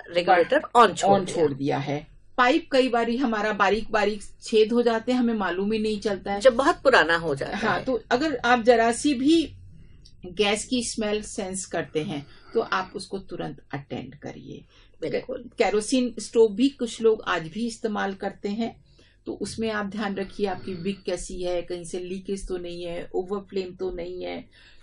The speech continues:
Speaker 2: चिमनी, एग्जॉस्ट फैन के बारे में हमने बात करी कि भाई चिमनी क्यों आवश्यक है, क्योंकि आपका जो धुआं उड़ रहा है उसको आपको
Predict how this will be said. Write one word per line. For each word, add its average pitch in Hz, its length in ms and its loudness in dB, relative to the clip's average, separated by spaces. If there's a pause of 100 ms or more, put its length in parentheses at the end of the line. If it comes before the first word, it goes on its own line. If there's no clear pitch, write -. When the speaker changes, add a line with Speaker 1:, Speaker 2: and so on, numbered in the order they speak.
Speaker 2:
चिमनी, 247 680 0
एग्जॉस्ट 208 480 -2
फैन 202 200 -2
के 208 120 -2
बारे 190 260 -2
में 190 160 -6
हमने 185 260 -6
बात 175 380 -6
करी 180 360 -4 (340)
कि 196 80 -8
भाई 190 120 -2
चिमनी 190 440 -4
क्यों 214 240 -4
आवश्यक 180 520 -6
है, 180 100 -4
क्योंकि 185 320 -8
आपका 165 300 -6
जो 175 140 -6
धुआं 196 360 -4
उड़ 175 300 -4
रहा 165 80 -4
है 226 240 -6 (320)
उसको 254 560 -6
आपको - 540 -6